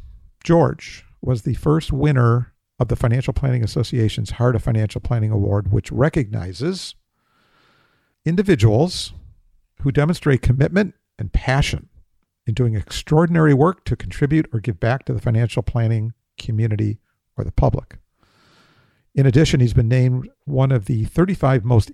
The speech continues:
influential people in financial services and one of the top icons and innovators in the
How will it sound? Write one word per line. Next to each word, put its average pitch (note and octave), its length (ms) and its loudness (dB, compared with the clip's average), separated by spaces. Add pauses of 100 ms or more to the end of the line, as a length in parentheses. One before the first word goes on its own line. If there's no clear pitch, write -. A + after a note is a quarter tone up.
influential C#3 580 0
people C3+ 360 0
in A#2 100 2
financial G#2+ 380 -2
services F#3 760 0 (760)
and B2+ 120 -4
one B2+ 100 0
of A#2+ 100 -2
the - 120 -12
top C#3 340 -2
icons C3+ 840 0
and A#2 320 -4
innovators A#2+ 600 2 (100)
in C3 160 0
the A#2 300 0